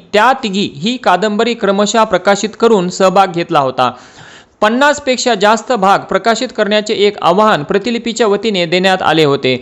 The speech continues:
प्रदीप कुलकर्णी यांनी तब्बल एकशे तीन भागांची ही कथा मालिका ठरवून दिलेल्या मुदतीत पूर्ण केली. ही कादंबरी वाचकांना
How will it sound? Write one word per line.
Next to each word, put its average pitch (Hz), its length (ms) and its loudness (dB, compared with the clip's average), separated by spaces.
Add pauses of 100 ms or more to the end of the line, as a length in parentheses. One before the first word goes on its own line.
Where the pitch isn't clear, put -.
(360)
प्रदीप 220 340 2
कुलकर्णी 247 420 2
यांनी 233 220 2 (100)
तब्बल 196 340 2
एकशे 190 280 -2 (120)
तीन 262 160 -2
भागांची 214 500 0
ही 214 100 -2
कथा 190 380 0
मालिका 196 460 0
ठरवून 220 360 2
दिलेल्या 196 340 4
मुदतीत 180 420 2 (120)
पूर्ण 196 240 2
केली. 139 340 -4 (280)
ही 165 80 2
कादंबरी 247 560 2
वाचकांना 233 560 0